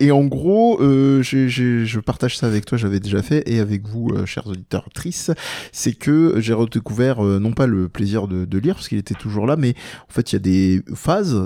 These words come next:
dans nos vies, je pense que c'est pareil pour vous, il y a des moments où on est plus à, à se pencher sur des jeux vidéo, d'autres plus à écrire, à dessiner, quand on aime bien ça,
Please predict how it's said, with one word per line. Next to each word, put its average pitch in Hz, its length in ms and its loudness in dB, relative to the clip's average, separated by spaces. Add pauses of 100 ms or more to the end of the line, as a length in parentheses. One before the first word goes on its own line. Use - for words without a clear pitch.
dans 98 160 -2
nos 98 160 0
vies, 147 240 -4
je - 80 -4
pense 107 200 -8
que - 80 -20
c'est - 100 -4
pareil 101 240 -4
pour 98 200 -10
vous, 120 360 -2
il 92 60 0
y - 20 0
a - 20 -4
des 87 100 -4
moments 101 280 -2
où 117 40 -2
on 104 60 -4
est 95 60 -2
plus - 340 -6
à, 95 140 -2 (340)
à - 100 0
se - 80 -4
pencher 107 280 -2
sur 107 180 -4
des 90 120 2
jeux 90 120 0
vidéo, 92 380 2
d'autres 95 260 -2
plus - 300 -6
à 90 100 -4
écrire, 98 480 -2
à 90 80 -2
dessiner, 92 600 -2
quand 90 180 -8
on 82 80 -6
aime 82 100 -4
bien 82 140 -6
ça, 113 420 0